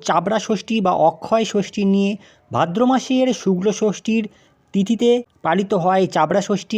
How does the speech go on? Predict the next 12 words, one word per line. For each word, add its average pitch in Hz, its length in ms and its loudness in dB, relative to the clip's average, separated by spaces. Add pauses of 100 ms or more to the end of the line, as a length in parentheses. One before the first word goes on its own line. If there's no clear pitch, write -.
মূলত 175 240 0
সন্তান 160 480 -2
সন্ততির 175 500 -2
মঙ্গল 156 420 2
কামনায় 214 460 0 (420)
মায়েরা 165 400 2
পালন 160 380 0
করে 185 220 0
থাকেন 185 340 -4 (160)
এই 151 80 2 (120)
চাবড়া 143 280 0
ষষ্ঠী। - 420 -4